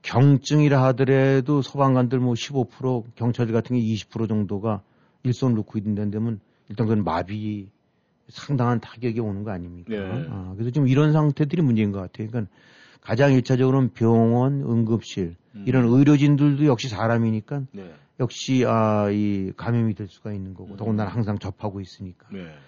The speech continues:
Speaker 1: 그러면 병원 인력들 마비 내지 아니면 이제 두 인력들이 간호사, 보조사라든가 이런 사람들 투입이 덜 되고 나면 일단 그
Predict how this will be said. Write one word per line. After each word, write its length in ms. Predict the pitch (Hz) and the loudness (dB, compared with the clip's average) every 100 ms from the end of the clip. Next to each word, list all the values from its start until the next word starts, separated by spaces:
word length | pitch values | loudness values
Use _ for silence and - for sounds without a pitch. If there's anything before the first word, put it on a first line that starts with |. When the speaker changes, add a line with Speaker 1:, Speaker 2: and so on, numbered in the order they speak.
| _ _ | _ _
Speaker 1:
그러면 280 | 131 123 110 | -4 0 0
병원 380 | 123 123 123 120 | 2 4 4 4
인력들 400 | 117 110 - 107 | 2 0 0 0
마비 500 | 95 92 98 139 139 | 0 -2 -2 -2 -2
내지 400 | 107 104 147 143 _ _ _ _ | -2 -2 -4 -6 _ _ _ _
아니면 380 | 107 110 110 104 | -2 0 2 2
이제 140 | 104 | 0
두 220 | 95 117 120 113 - - | -4 0 0 0 -6 -14
인력들이 760 | - 127 120 - 110 107 107 - _ - | -2 0 0 0 -2 -2 -4 -10 _ -6
간호사, 480 | 107 110 104 107 104 | 0 0 2 0 0
보조사라든가 640 | - 107 104 104 104 104 | -2 -2 -2 -2 -2 -2
이런 140 | 101 | -2
사람들 260 | 98 98 104 | -2 -4 -8
투입이 340 | - 131 117 | -6 -4 -2
덜 180 | 113 110 | -2 -2
되고 180 | 104 104 | 0 -2
나면 280 | 104 113 104 _ _ _ _ - | -2 -4 -6 _ _ _ _ -8
일단 220 | 131 123 | -4 -2
그 200 | 123 | -4